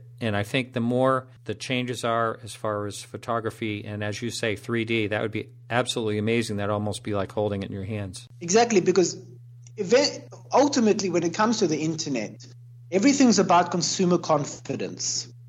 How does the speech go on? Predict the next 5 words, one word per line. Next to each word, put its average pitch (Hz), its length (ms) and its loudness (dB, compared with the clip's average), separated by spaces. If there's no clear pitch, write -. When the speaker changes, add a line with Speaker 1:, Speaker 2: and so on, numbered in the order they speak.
Speaker 1:
Mm-hmm. 117 180 -6
Speaker 2:
Um, 127 440 2
you 160 100 -2
know, 160 240 8
it, 160 600 -6